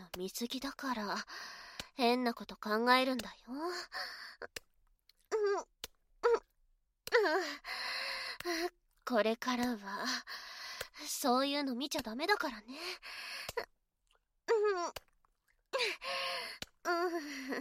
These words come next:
ん。エッチな漫画とかエーブイで、オナニーするの禁止。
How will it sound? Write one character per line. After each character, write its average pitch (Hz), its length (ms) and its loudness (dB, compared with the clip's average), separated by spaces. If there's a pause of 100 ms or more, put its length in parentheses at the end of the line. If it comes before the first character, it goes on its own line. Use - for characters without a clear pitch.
(1700)
ん。 285 60 -4
エ 269 60 0
ッ 262 140 -4
チ 294 140 -2
な 262 120 -4
漫 240 240 2
画 269 140 -2
と 294 100 0
か 254 180 -4
エ 254 200 4
ー 269 40 2
ブ 311 120 4
イ 294 120 0
で、 254 80 -4 (920)
オ 254 180 4
ナ 262 140 6
ニ 214 220 -4
ー - 40 -14
す 214 220 0
る 254 140 4
の 226 120 -2 (200)
禁 302 300 -2
止。 - 420 0